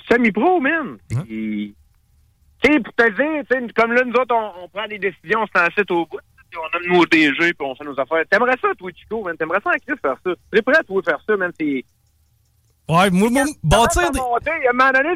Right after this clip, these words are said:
Speaker 1: ça devient réel, là. Tu sais, nous autres,
Speaker 2: Ouais.
Speaker 1: euh, au début, on, il y a du monde, tu sais, c'est tough, euh, c'est niaiseux à dire, mais on arrive, nous autres, avec un Christy de gros club de hockey, puis il y a quatre-vingt-quinze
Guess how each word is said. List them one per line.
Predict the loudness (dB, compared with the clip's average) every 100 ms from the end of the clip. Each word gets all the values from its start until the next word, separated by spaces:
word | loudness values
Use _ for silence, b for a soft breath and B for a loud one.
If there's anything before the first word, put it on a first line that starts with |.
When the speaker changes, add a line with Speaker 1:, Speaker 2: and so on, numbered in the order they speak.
| 0
Speaker 1:
ça |
devient | 2 2 2 0 2
réel, | 4 4 4 2 0
là. | -2 -4
Tu |
sais, | -4
nous | 0
autres, | 2
Speaker 2:
Ouais. | 2 0
Speaker 1:
euh, | -2
au | -2
début, | -6 -2
on, | 2 4 2
il |
y | -2
a |
du | -4 -2
monde, | -2 -2
tu | -6
sais, | -4
c'est | -2
tough, | 2 2 2
euh, | 2 0 -4 _ _ _ -16
c'est | -4
niaiseux | 0 2
à | 2
dire, | 2 -2
mais | -2 -6 _ _ _ _
on | 0
arrive, | 4 4 4
nous | 2
autres, | 2
avec | 0
un | 0 -2
Christy | -6 -10 -12
de | 0
gros | 2 2
club | 2 4
de |
hockey, | 4 4 0 -6
puis | -8
il | -8
y | -4
a |
quatre-vingt-quinze | 0 2 2 2 0 -2